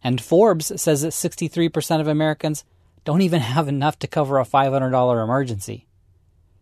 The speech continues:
That's pretty bad. Now, in two thousand twelve, the U S household debt was eighty-three percent of G D P, while wage and salary income was forty-two point six percent. So basically, Americans on average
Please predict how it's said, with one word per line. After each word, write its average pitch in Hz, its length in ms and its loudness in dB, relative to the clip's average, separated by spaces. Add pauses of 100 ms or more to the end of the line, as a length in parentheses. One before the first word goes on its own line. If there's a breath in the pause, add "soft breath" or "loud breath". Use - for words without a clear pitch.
(240)
That's 131 140 -4
pretty 131 240 -4
bad. 139 360 -2 (1200)
Now, 143 140 4
in 147 80 2
two 175 140 2
thousand 131 340 4
twelve, 151 500 4 (500)
the 135 100 0
U 170 200 4
S 160 140 2
household 151 480 2
debt 143 380 2
was 131 200 -2
eighty-three 147 520 0
percent 120 520 -2 (300)
of 113 180 0
G 117 180 -2
D 110 200 -4
P, 107 380 -4 (720)
while 123 220 6
wage 151 360 4
and 156 120 2
salary 143 460 4
income 117 380 -2
was 120 160 -4
forty-two 117 500 -4
point 104 260 -8
six - 220 -8
percent. - 540 -4
So 127 120 0
basically, 139 500 2
Americans 123 500 2
on 110 140 -2
average 123 440 0